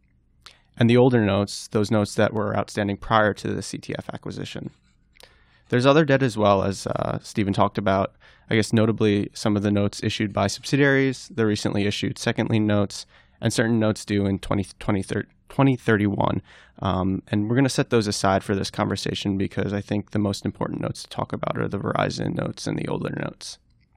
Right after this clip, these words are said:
As Rio Covenants has written about, um, considering the company's fourth quarter financials, if the company does not rely on the acquisitions liens baskets,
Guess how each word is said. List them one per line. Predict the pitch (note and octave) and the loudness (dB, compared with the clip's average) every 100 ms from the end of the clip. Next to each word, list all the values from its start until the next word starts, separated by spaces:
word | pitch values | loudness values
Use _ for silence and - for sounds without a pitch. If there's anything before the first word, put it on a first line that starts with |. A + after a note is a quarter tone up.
| _ _ _ _ - - - _ _ _ _ _ - | _ _ _ _ -20 -20 -20 _ _ _ _ _ 2
As | B2+ B2+ | 4 6
Rio | D3 D#3+ | 6 6
Covenants | - C3 C3+ A2+ - | 4 4 4 2 2
has | A#2 G#2 | 2 4
written | A#2 C#3 D#3+ | 4 6 6
about, | G2 F#2+ - - - | 4 2 0 -6 -6
um, | G2 G2 F#2+ F#2+ - - | -4 -2 -4 -6 -12 -6
considering | A2+ - B2+ B2+ | -4 -2 0 0
the | A2 | -2
company's | - A2+ A2 G2+ - | -4 -4 -2 -2 -2
fourth | - G#2+ | -2 -4
quarter | - A2 G2+ | -2 -2 -2
financials, | - G2 G2 - G#2+ G2 - - - _ _ | -2 -2 -2 -4 -4 -6 -10 -20 -20 _ _
if | - A#2 | -4 -2
the | B2+ | 0
company | C3+ C#3 | 0 2
does | A#2+ G#2 | 0 2
not | G#2 G2+ A2+ B2+ - | 2 4 4 2 0
rely | G#2 F#2+ F#2+ | 0 0 0
on | G2 | 0
the | G2 | -2
acquisitions | G#2 G2+ G2 - G2+ | -2 -4 -6 -4 -4
liens | C3 G2+ | -4 -4
baskets, | - - - - - | -4 -6 -6 -8 -10